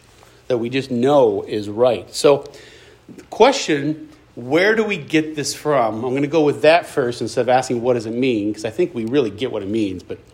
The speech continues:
I want you to look at Psalm seventy-three. If you wanna turn there, I'll have the verses up here, some select verses from there. I could have shown all kinds of passages that, through the Bible, from Genesis three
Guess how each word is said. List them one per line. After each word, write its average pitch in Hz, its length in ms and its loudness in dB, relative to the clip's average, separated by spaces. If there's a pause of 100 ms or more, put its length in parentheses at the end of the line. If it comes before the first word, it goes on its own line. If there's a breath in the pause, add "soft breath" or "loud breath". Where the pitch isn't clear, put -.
(720 soft breath)
I 147 60 6
want 226 220 4
you 214 80 2
to 160 80 0
look 156 260 4
at - 120 0
Psalm 147 320 4
seventy-three. 123 680 0
If - 140 -6
you 208 100 0
wanna 196 260 8
turn 190 280 4
there, 170 180 4
I'll 139 160 2
have 165 380 2
the 123 80 -4
verses 135 520 0
up - 220 -6
here, 110 300 -6
some - 180 -12
select 120 400 -4
verses 117 400 -8
from 98 220 -10
there. 95 200 -8 (1500 soft breath)
I 196 140 4
could - 220 0
have 143 100 -2
shown 143 320 -2 (160)
all 156 200 6
kinds 127 360 0
of 110 80 -8
passages 104 560 -4
that, - 240 -10
through 131 120 -2
the 113 60 -6
Bible, 113 360 4
from 120 380 4
Genesis 156 540 4
three 135 600 0